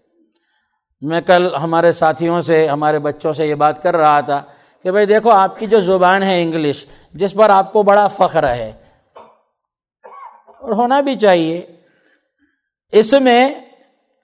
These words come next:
ایک جگہ پر B ہے، یو ہے، بی یو ٹی، but یہاں جو یو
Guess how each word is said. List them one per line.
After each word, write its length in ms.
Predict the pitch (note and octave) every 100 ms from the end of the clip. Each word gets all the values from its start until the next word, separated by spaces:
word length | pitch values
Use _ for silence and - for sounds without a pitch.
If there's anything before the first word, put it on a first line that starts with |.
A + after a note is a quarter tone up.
| _ _ _ _ - _ _
ایک 220 | A3 C4 C4
جگہ 240 | B3 B3+
پر 180 | C4 C4
B 540 | A3+ F#3 B3+ C4+ G#3+ G3+
ہے، 160 | G3
یو 320 | G3+ A#3 C4+
ہے، 320 | G3 D3+ D3 -
بی 320 | D3 E3 A#3+
یو 360 | C4+ B3+ B3
ٹی، 240 | A#3+ A3 G3
but 300 | E3+ E3+ F3 - - _ _ _ _ _ _ _ _ _ _ _ _ _
یہاں 440 | - F#3+ G3+ C4 D#4
جو 160 | C4
یو 340 | A#3+ G#3+ B3